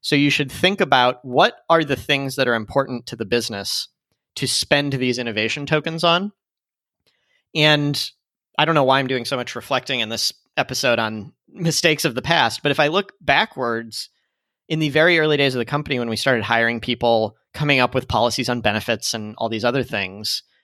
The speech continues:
I realized that we tried to innovate on everything.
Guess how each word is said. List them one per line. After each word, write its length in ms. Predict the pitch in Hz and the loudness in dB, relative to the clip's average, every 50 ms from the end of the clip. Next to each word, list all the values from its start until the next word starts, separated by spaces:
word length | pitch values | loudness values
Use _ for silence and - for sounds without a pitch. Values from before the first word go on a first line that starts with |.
| _ _ _ _ _ _ _ _ _ _ _ _ _ _ _ _ _ _ - | _ _ _ _ _ _ _ _ _ _ _ _ _ _ _ _ _ _ 0
I 120 | 143 156 | 2 2
realized 600 | 185 202 185 170 165 156 151 139 135 135 127 - | 4 4 4 4 6 6 6 4 4 2 -2 -2
that 200 | 143 135 123 - | -2 -2 -2 -2
we 640 | 143 123 131 156 175 185 196 202 202 202 196 - - _ | -10 -8 -6 -6 -4 -4 -4 -4 -4 -4 -6 -8 -10 _
tried 280 | - - 165 151 151 135 | -2 0 0 0 0 0
to 140 | - 143 - | -6 -8 -6
innovate 320 | 135 135 127 131 123 117 | -6 -6 -2 -2 -2 -4
on 160 | 113 107 110 - | -4 -6 -8 -8
everything. 460 | 117 117 113 113 101 92 - - - | -10 -8 -8 -10 -14 -14 -16 -18 -20